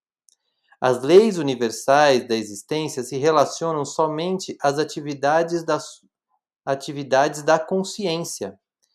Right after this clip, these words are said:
e são exatas e indesviáveis. Não são prêmios ou castigos de Deus.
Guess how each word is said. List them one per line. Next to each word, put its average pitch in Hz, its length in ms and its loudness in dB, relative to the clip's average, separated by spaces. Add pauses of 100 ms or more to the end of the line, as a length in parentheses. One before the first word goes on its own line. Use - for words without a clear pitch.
(280)
e 156 100 -6
são 160 380 0
exatas 180 880 2
e 165 160 -8 (140)
indesviáveis. 185 1700 0 (540)
Não 196 280 2
são 247 320 -2
prêmios 170 680 0
ou 156 180 -2
castigos 151 680 -2
de 170 140 -2
Deus. 143 540 -2